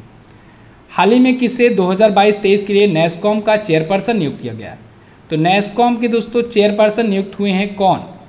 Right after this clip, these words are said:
कृष्णन रामानुजन। कृष्णन रामानुजन को दो हज़ार बाईस तेईस के लिए चु-, चुना गया है। ये किसकी जगह पर आए हैं? रेखा मेनन की जगह पर।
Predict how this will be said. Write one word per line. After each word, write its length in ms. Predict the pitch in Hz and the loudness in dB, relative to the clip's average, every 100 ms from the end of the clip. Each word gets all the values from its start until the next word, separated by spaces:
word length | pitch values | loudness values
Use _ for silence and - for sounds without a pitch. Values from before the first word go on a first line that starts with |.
| - - - - | -20 -20 -20 -2
कृष्णन 460 | 208 208 208 233 220 | 0 0 0 0 2
रामानुजन। 560 | 151 147 175 202 165 - - - - - | 2 4 4 4 0 -4 -10 -16 -18 -6
कृष्णन 440 | 214 214 214 247 233 | 0 0 2 2 4
रामानुजन 560 | 190 208 202 170 190 | 4 2 2 0 -2
को 220 | 190 220 233 | 0 4 4
दो 180 | 170 | 4
हज़ार 260 | 170 175 214 | 2 4 4
बाईस 440 | 165 185 233 - | 4 2 2 0
तेईस 260 | - 170 170 | -2 -2 -2
के 80 | 147 | -2
लिए 180 | 151 202 | -2 -2
चु-, 320 | 190 151 151 | -2 -6 -4
चुना 200 | 170 131 | -2 -2
गया 160 | 120 | -4
है। 200 | 107 104 - 131 | -8 -12 -14 -8
ये 100 | 165 | -4
किसकी 280 | 185 - 220 | -4 -4 -2
जगह 180 | 208 | 0
पर 140 | 208 202 | 2 2
आए 140 | 202 | 0
हैं? 420 | 190 247 - - 151 | -2 -4 -10 -14 -4
रेखा 380 | 165 202 208 | 0 0 2
मेनन 300 | 226 175 180 | 0 0 -2
की 120 | 170 151 | -4 -4
जगह 180 | 131 | -4
पर। 260 | 117 208 - | -6 -12 -16